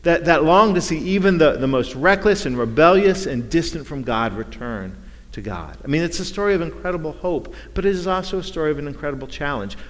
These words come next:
We can become very self-righteous. That's the sin of the older son.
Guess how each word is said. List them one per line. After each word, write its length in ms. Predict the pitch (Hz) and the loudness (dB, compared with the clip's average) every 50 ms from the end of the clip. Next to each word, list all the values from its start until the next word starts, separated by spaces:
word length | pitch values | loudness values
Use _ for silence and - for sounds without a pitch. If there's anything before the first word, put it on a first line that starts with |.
| - - | -10 -2
We 240 | 139 151 175 202 190 | 2 4 4 4 2
can 180 | - 185 156 | 0 -4 -4
become 320 | 139 139 - - 156 139 127 | -4 -6 -6 -6 -6 -4 -2
very 220 | 127 135 139 135 | 0 0 0 0
self-righteous. 880 | - - - 120 113 - - 101 98 95 - - - - - - - - - - - - - | -2 -4 -6 -8 -8 -6 -6 -6 -6 -6 -8 -12 -14 -14 -14 -16 -16 -16 -16 -18 -18 -8 0
That's 240 | - 156 160 - - | 0 0 0 0 0
the 300 | - 185 151 131 - - | 0 0 0 0 -4 -8
sin 300 | - - 175 165 170 165 | -6 -4 -2 -2 0 -2
of 100 | 143 131 | -2 -2
the 100 | 143 135 | 0 0
older 300 | 131 135 143 147 156 151 | 0 0 0 -2 -4 -8
son. 460 | 151 - 208 254 208 - - - | -10 -10 -10 -10 -10 -12 -14 -14